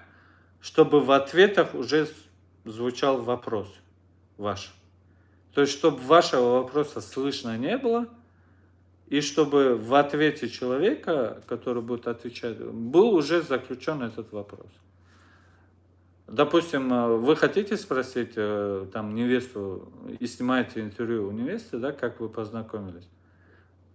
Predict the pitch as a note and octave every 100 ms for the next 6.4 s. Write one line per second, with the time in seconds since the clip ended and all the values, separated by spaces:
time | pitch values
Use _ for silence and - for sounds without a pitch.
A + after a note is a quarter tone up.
0 | - - - - - D3 D3+ D3 C#3+ D3
1 | C#3+ F#3 G#3+ F#3 C3+ A#2 G#2+ F#2 - -
2 | - - - - - - - _ _ _
3 | _ _ _ _ _ _ _ - C3+ B2
4 | A2 A2+ - - A2 G#2+ G2+ B2 C#3+ G#2+
5 | A#2 B2 A2+ B2 G3 G#3 D#3+ B2+ B2+ A#2+
6 | A2+ A#2 G2+